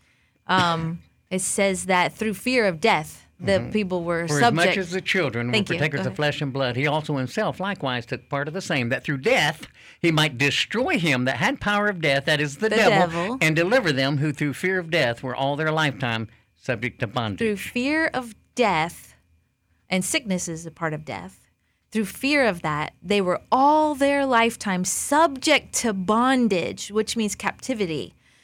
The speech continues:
Speaker 1: So when a person is fearing, they are actually putting themselves in a place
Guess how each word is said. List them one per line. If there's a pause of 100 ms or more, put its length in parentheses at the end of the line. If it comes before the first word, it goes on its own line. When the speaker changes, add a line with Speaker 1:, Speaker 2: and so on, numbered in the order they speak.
Speaker 1:
So (300)
when
a
person
is
fearing, (400)
they (100)
are
actually
putting
themselves
in
a
place